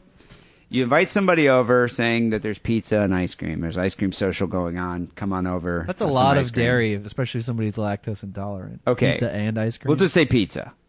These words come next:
Speaker 1: Pizza
Speaker 2: Sorbet.
Speaker 1: party going on. Why don't you come
Speaker 2: Sorbet is
Speaker 1: over?
Speaker 2: dor-, dairy free. <laughs>
Speaker 1: Gelato. Is that, uh, is the same thing? All right, whatever.
Speaker 2: It's like soy based,
Speaker 1: Anyway,
Speaker 2: but whatever.
Speaker 1: you're there. All the friends are there. We're hiding behind furniture.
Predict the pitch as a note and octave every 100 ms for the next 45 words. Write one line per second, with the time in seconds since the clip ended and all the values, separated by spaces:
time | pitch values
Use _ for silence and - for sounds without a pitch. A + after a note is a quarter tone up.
0 | _ _ _ - G3+ - F#3 E3+ D3 C#3
1 | C#3 C#3 C#3+ B2+ A#2+ A#2 A#2+ C3 D#3 E3
2 | E3+ D3 F#2+ B2+ C3 B2 B2 A#2 A2 A#2
3 | A2+ - - _ _ - E3 F3 C#3+ A2+
4 | D#2+ B1 - _ _ _ _ _ _ _
5 | _ _ F#2+ A#2+ A#2+ B2+ B2+ B2 A2 A2+
6 | B2 B2+ B2+ G2+ F2 A2 B2+ E3+ C3+ -
7 | C#3 B2+ A#2+ G#2+ E3+ D#3 A2+ F#2+ A2+ A2+
8 | A#2 - _ - C3+ F#3 F3 E3+ E3 E3
9 | D#3+ - D#3 D#3 C#3+ D3+ C3+ B2+ A2 G#2+
10 | G#2 _ _ C3 C#3+ - D3+ E3+ F3 E3+
11 | C3 A#2 - C#3 C3 A#2 G#2 B2 B2+ A2
12 | E2+ - D2 -